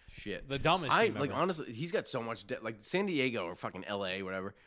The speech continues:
Speaker 1: couldn't, couldn't even trade him. That's the worst part, 'cause, like, why you? That's what they should do.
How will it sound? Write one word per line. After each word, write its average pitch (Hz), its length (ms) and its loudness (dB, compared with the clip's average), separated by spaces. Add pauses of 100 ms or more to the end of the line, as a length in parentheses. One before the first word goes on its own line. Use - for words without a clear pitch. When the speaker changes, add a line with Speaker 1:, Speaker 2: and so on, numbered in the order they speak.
(200)
Speaker 1:
couldn't, 156 260 0
couldn't 226 160 4
even 156 160 0
trade 127 280 0
him. 60 120 -8 (240)
That's 180 160 -2
the 233 80 -2
worst 135 200 0
part, 92 200 0
'cause, 107 140 -10
like, 107 260 -2 (420)
why 131 380 2 (180)
you? 147 160 -6
That's 175 280 4
what 165 100 -6
they 120 120 0
should 92 180 -6
do. 76 180 -4